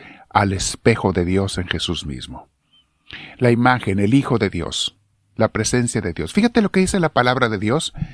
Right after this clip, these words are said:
en este tema. Colosenses uno quince dice,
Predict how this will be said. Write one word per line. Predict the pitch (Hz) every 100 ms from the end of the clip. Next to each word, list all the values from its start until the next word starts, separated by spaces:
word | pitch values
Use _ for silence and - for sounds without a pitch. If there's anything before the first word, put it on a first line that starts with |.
| - -
en | - 104
este | 104 107
tema. | - 85 73 - - - - - - _
Colosenses | - 151 156 - 220 214 226 - -
uno | 151 160 165 -
quince | 123 95 76 69 - _
dice, | 98 101 - 67